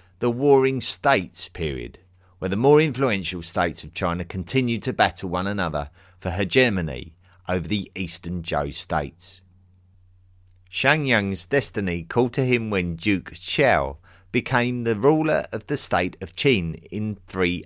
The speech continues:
eighty-one B C E. Duke Xiao was desperate to alter the fortunes of the Qin and invited anybody who so desired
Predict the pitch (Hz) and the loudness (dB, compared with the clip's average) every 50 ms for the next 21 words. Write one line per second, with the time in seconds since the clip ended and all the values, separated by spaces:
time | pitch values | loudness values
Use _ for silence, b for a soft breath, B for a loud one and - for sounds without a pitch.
0 | - - 82 82 78 - - 87 78 113 113 110 92 80 73 - 82 80 78 - | -6 -6 -6 -6 -6 -6 -6 -4 0 0 0 2 0 -2 -4 -4 -4 -4 -4 -4
1 | - 85 80 82 78 55 85 95 87 73 69 67 - _ _ _ _ _ _ _ | -4 -2 -2 -2 -2 -2 -2 -2 -2 -4 -6 -10 -16 _ _ _ _ _ _ _
2 | _ _ _ _ _ _ _ b b b b b b b b - 107 107 104 85 | _ _ _ _ _ _ _ b b b b b b b b 0 2 2 2 0
3 | - - - - - 120 113 117 127 147 147 - b b b b b b 117 113 | -4 -10 -6 0 4 6 6 6 6 4 0 -6 b b b b b b -8 -8
4 | - _ - 135 127 - - - 151 127 - - 156 - - - 123 113 92 - | -2 _ 2 2 2 2 -2 -6 -6 -6 -4 -2 -4 -2 0 0 0 0 0 -2
5 | - 92 92 90 - - 160 160 151 - - - - 82 78 78 76 73 - - | -4 -4 -6 -6 -4 -2 0 2 2 0 0 -2 -2 -2 -2 -2 -6 -10 -10 -12
6 | _ - 85 82 - - 95 82 - - - 143 120 98 80 71 71 - b b | _ -12 -12 -10 -8 -8 -8 -6 -4 -2 0 0 0 0 -2 -6 -10 -14 b b
7 | b b b b 90 98 104 98 82 101 120 123 120 - - 107 - - - - | b b b b -2 -2 0 0 2 4 4 4 4 2 -2 -8 -8 -8 -6 -4
8 | 160 175 160 165 123 104 98 95 87 85 95 101 92 - - 104 98 95 85 92 | -2 -2 0 0 0 0 0 0 -2 -4 -4 -6 -4 0 2 2 2 2 0 -4
9 | 90 90 127 131 123 92 69 65 67 - - | -2 2 4 4 4 4 2 -2 -6 -8 -14